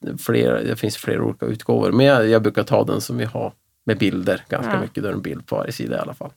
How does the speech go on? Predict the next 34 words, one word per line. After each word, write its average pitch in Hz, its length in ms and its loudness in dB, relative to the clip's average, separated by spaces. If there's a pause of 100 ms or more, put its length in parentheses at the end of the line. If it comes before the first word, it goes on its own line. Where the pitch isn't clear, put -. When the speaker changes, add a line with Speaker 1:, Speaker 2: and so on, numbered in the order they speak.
(100)
Speaker 2:
Ja, 214 120 -4
just - 240 -6
det. - 60 -10
Speaker 1:
Men - 60 0
det 104 60 2
är - 20 2
ganska - 200 -2
mycket - 220 -2
text - 280 -10
ändå. - 160 -8
Så - 120 -6
det 151 40 2
är - 20 4
en 147 60 4
fin 123 220 0
berättelse. 107 480 -6 (200)
Speaker 2:
Ja. 233 280 -4 (760)
Speaker 1:
Sen 139 160 6
kan 170 120 4
du 160 60 0
få 170 100 0
låna 104 260 4
någon 104 160 4
gång. - 180 -4 (100)
Speaker 2:
Ja, 262 240 4 (160)
Speaker 1:
Mm. 135 140 4 (280)
Speaker 2:
<laughs> - 260 -20
det, 277 320 4 (120)
det 277 160 2
skulle 277 200 -2
jag 233 100 2
gärna 208 220 0
göra. 202 240 -6
Speaker 1:
Mm. 120 160 2